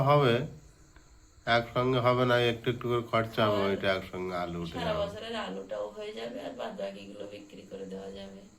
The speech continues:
Speaker 2: তা রাত্রিবেলার জন্য একটু ওই চিনি দিয়ে আ-, আটা গুলে গোলা রুটি বানাচ্ছি, খেয়ে শুয়ে পড়বো সবাই। তাহলে ওর সঙ্গে আর কিছু লাগবে না, বেলা রুটি করলে তার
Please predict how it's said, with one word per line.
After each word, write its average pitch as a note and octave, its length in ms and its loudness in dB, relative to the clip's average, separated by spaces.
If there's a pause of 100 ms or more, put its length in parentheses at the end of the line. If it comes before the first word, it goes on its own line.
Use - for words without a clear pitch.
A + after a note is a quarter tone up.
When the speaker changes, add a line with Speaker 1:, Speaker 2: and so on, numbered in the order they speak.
Speaker 2:
তা F3+ 80 -18 (440)
রাত্রিবেলার F#3+ 600 -10
জন্য G#3 180 -12
একটু G#3 340 -14
ওই G#3+ 80 -8 (140)
চিনি G3 260 -8
দিয়ে G3+ 320 -8
আ-, G3 280 -8 (180)
আটা F#3+ 220 -8 (120)
গুলে F3+ 240 -6 (380)
গোলা F3+ 400 -6
রুটি G2 220 -12
বানাচ্ছি, F#2 600 -10 (120)
খেয়ে F#2+ 240 -14
শুয়ে F#2 380 -10
পড়বো - 260 -16 (120)
সবাই। F#3+ 240 -18 (560)
তাহলে A3+ 200 -10
ওর G#3 260 -6
সঙ্গে A3+ 300 -8
আর A3+ 140 -6
কিছু A#3 200 -10
লাগবে F3 380 -6
না, F3+ 140 -10 (120)
বেলা G3 260 -4 (100)
রুটি G3 220 -14 (100)
করলে G3 320 -10 (800)
তার E3 140 -8